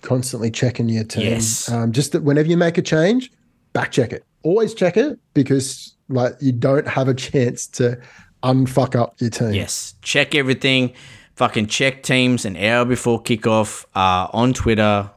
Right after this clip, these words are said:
Speaker 2: on fucking whatever social platform you're looking at. Make sure you've got the information at hand, ready to go, so you don't fall asleep at the wheel. And I get it.
Speaker 1: Mm.
Speaker 2: Fucking life's hectic. You might have kids. You might be out in the piss. You're with the boys, whatever it might be. You might forget. But if you're in the finals,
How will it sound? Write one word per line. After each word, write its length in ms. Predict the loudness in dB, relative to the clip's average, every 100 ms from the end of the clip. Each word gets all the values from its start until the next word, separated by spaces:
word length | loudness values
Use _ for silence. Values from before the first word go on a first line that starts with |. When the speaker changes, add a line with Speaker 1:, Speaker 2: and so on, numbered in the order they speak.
| _
Speaker 2:
on 400 | -2 0 2 0
fucking 720 | 0 0 2 0 -2 -6 -4
whatever 280 | 0 2 0
social 300 | 0 -2 -2
platform 440 | -6 -8 -6 -4 -4
you're 80 | -4
looking 260 | -6 -4
at. 220 | -2 -4
Make 240 | -4 -4 -2
sure 220 | -2 0
you've 240 | 0 -4 -6
got 160 | -6
the 100 | -4
information 500 | -4 -2 -2 -2 -4
at 100 | -8
hand, 400 | -4 -2 -2 -2
ready 220 | 0 0 -2
to 80 |
go, 320 | -4 0 0 -2 -8 -20 -16
so 160 | -4 -2
you 200 | 0 -2
don't 420 | 0 2 0 -4 _
fall 320 | -8 -4 -4
asleep 440 | -4 -4 -6 -6 -6
at 180 | -8 -8
the 80 | -10
wheel. 420 | -4 0 0 0 -6 -10
And 80 | -4
I 100 | -2
get 300 | -2 -2 0
it. 140 | 0 0
Speaker 1:
Mm. 260 | -4 -8 -10
Speaker 2:
Fucking 440 | -2 0 0 0
life's 340 | 2 0 -2
hectic. 540 | -4 -4 0 0 0 -4
You 80 | -2
might 160 | 0
have 160 | 0 -4
kids. 300 | 0 0 0
You 60 | 0
might 180 | 0
be 140 | 0 -2
out 80 | -2
in 60 |
the 60 | -8
piss. 380 | -2 0 0 -4
You're 80 |
with 120 | -8 -10
the 60 |
boys, 420 | -6 0 2 2
whatever 420 | 0 2 2 2 -2
it 40 |
might 300 | 0 -2 0
be. 120 | 2
You 160 | 2 2
might 180 | -2 -6
forget. 420 | -10 -2 -2 -2
But 80 | -8
if 120 | -4
you're 60 | -2
in 60 |
the 60 | -2
finals, 560 | 0 2 4 2 0